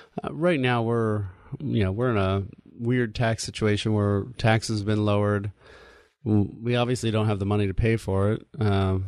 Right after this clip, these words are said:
you know, the debt's going up, the deficit's going up, <laughs> you know, all those things are going up. And at some point we're gonna actually have to pay for, for this lower tax bracket. And,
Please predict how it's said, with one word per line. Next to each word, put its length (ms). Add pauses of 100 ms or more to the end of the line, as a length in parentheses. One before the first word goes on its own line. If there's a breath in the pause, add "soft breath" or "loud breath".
(140)
you 140
know, 100
the 80
debt's 300
going 340
up, 200
the 100
deficit's 440
going 320
up, 200 (220 loud breath)
<laughs> 200
you 420
know, 240 (340 loud breath)
all 200
those 240
things 260
are 60
going 260
up. 220
And 100
at 80
some 220
point 240
we're 120
gonna 140
actually 200
have 80
to 100
pay 200
for, 300 (540 loud breath)
for 180
this 320
lower 300
tax 340
bracket. 500
And, 320